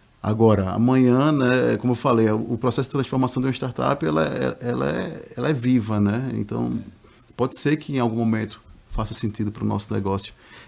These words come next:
entrar nesse, nesse, nesse novo, nesse novo mercado. É, e falando de dado, é, Vitor, você comentou sobre dado, né? A gente tem uma área de data science na empresa.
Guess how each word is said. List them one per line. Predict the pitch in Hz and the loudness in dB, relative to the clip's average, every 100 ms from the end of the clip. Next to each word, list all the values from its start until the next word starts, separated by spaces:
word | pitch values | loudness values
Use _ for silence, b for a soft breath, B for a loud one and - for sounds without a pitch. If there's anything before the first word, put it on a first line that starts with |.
| - | -8
entrar | 101 - 101 | -6 -2 0
nesse, | 98 101 - 104 | 2 0 0 -2
nesse, | 98 101 - 101 90 - _ | -2 -2 -2 -4 -4 -8 _
nesse | 98 - | -8 -4
novo, | 98 101 98 98 - | -2 -2 -2 -4 -2
nesse | 101 101 | -4 -2
novo | 107 101 | -2 0
mercado. | 113 110 87 - - B B B B B - | 0 0 -4 -6 -10 B B B B B 0
É, | 113 113 113 110 110 - | 4 6 6 6 2 2
e | 135 | 0
falando | - 160 165 | 2 2 4
de | 165 | 2
dado, | 113 113 113 107 - | 2 2 4 0 -2
é, | 104 101 95 95 | -2 -2 -2 -4
Vitor, | 98 98 104 101 | -8 -6 -4 -4
você | 101 | -4
comentou | 117 113 107 | -2 -2 -2
sobre | 107 110 110 | -6 -6 -6
dado, | 110 95 101 101 | -4 -4 -4 -4
né? | 98 101 | -2 -2
A | |
gente | 104 123 120 | -4 -8 -10
tem | - 127 | -4 -2
uma | 139 113 | 0 0
área | 123 | 0
de | 131 | -2
data | 117 113 | -4 -6
science | 156 - 101 107 107 - | -6 -6 -4 2 2 2
na | 101 | -4
empresa. | 95 - 82 85 | -6 -8 -10 -12